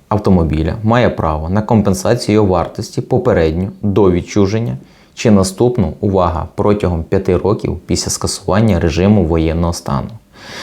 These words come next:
Варто зазначити, що на практиці інструмент попередньої компенсації фактично не використовується у зв'язку із браком часу та коштів в умовах війни.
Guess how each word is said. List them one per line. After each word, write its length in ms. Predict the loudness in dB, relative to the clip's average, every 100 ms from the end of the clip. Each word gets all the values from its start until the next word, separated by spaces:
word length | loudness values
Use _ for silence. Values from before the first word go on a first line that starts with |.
| -10 -2
Варто 300 | 0 2 2
зазначити, 760 | 2 4 2 0 -6 -16 -16
що 180 | -10 0
на 120 | 2
практиці 560 | 2 2 0 0 -4 0
інструмент 640 | -2 2 2 4 4 0
попередньої 580 | -2 0 2 2 0 -2
компенсації 840 | -2 0 0 0 -2 -2 -2 -4
фактично 680 | -2 -4 -4 0 -2 0 2
не 120 | 4
використовується 960 | 4 2 2 2 0 -2 -2 -6 -8 -2
у 100 | 0
зв'язку 520 | 2 0 0 -2 -2 -6 -20 -6
із 120 | 0 2
браком 440 | 2 0 0 -2
часу 380 | 0 -2 -2 -4
та 140 | -4
коштів 480 | -2 0 0 0 -2
в 40 |
умовах 460 | 0 2 0 -2 -2
війни. 280 | 0 0